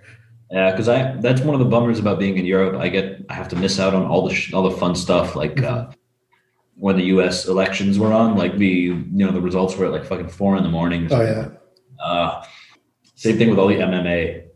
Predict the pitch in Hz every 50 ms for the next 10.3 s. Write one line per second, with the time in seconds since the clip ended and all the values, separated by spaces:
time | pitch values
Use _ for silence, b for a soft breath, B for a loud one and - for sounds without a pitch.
0 | _ - - 80 80 78 78 73 - 90 90 92 92 92 90 87 87 87 90 85
1 | - - - - - - 85 78 69 - - 90 87 87 87 87 78 87 85 85
2 | 82 82 80 80 - - 82 76 73 - - 69 65 - - - - 85 76 78
3 | 80 78 - - - 65 65 - - - - - - 90 87 85 82 80 80 80
4 | 80 80 80 78 78 78 - - - - - - 78 76 76 - 76 71 69 71
5 | 71 76 76 76 76 78 78 - - - - 76 76 76 78 80 78 - - -
6 | _ - 156 127 117 120 113 - - _ _ _ _ _ _ _ _ _ _ _
7 | _ _ _ _ - - - - - 131 123 120 117 120 123 - - 120 117 117
8 | 117 113 110 120 117 110 117 120 - - - 127 120 120 120 120 120 123 127 123
9 | 123 - - 147 139 - 139 127 135 135 123 135 135 135 139 143 143 147 151 151
10 | 151 151 151 - -